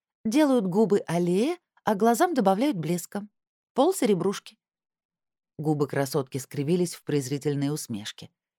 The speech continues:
Явно ни внешний вид, ни магические свойства артефакта её не впечатлили. Но, несмотря на это,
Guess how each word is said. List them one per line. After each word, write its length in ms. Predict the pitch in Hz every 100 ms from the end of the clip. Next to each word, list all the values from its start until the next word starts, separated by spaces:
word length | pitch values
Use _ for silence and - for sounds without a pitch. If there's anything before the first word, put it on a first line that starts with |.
| _
Явно 380 | - 220 214 185
ни 160 | 175 175
внешний 500 | 156 147 143 - 135
вид, 260 | 120 214 -
ни 120 | 170
магические 600 | 147 135 131 139 - 139
свойства 460 | 135 139 135 135 127
артефакта 560 | 127 131 - 226 -
её 240 | 208 170 175
не 100 | 160
впечатлили. 680 | - 160 143 _ 147 - _ _ _ - -
Но, 160 | 160 147
несмотря 500 | 143 147 135 127 127
на 220 | 123 113
это, 260 | 127 233